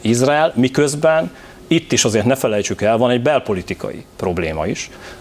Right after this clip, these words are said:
ö, ahol Netanyahu próbálja kiköszörülni azt a csorbát, amit október hetedikén az izraeli biztonsági szervek, tiszta-, titkosszolgálatok kétségtelen tényként, ö,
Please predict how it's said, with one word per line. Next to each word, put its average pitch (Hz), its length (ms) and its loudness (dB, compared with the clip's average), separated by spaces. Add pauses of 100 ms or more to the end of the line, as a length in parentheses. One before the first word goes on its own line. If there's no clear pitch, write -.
ö, 110 280 2
ahol 117 500 0
Netanyahu 127 640 2
próbálja 139 560 2
kiköszörülni 113 680 0
azt 127 260 0
a - 40 2
csorbát, 101 640 -2
amit 107 320 0
október 110 440 0
hetedikén 101 560 0
az 98 100 0
izraeli 101 400 2
biztonsági 95 560 -2
szervek, 92 400 -2
tiszta-, - 380 -6
titkosszolgálatok 98 840 0 (380)
kétségtelen 107 640 -2
tényként, 95 460 -4
ö, 98 260 -2